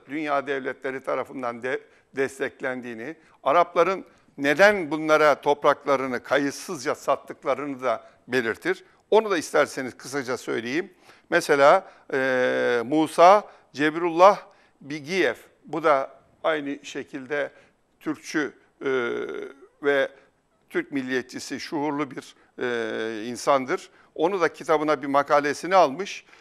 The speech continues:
Diyor ki, "Bir zamanlar Osmanlı Devleti tarihinde falan bölgeyi etrafıyla birlikte Leistan'a terk etmek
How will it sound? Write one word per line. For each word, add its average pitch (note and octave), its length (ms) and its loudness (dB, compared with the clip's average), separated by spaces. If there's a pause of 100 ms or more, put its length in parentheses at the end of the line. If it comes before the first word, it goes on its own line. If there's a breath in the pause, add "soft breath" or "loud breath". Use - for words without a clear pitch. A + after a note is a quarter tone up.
(160)
Diyor G3 320 2
ki, B2+ 300 -6 (380 soft breath)
"Bir A3 180 2
zamanlar G3 560 6
Osmanlı F#3 560 4
Devleti F3 500 2
tarihinde D#3+ 880 4 (580 soft breath)
falan A3 500 8
bölgeyi D3+ 560 6
etrafıyla F#3 800 6
birlikte F#3+ 680 0 (260 soft breath)
Leistan'a F3+ 720 2
terk F3+ 400 6
etmek G3+ 520 0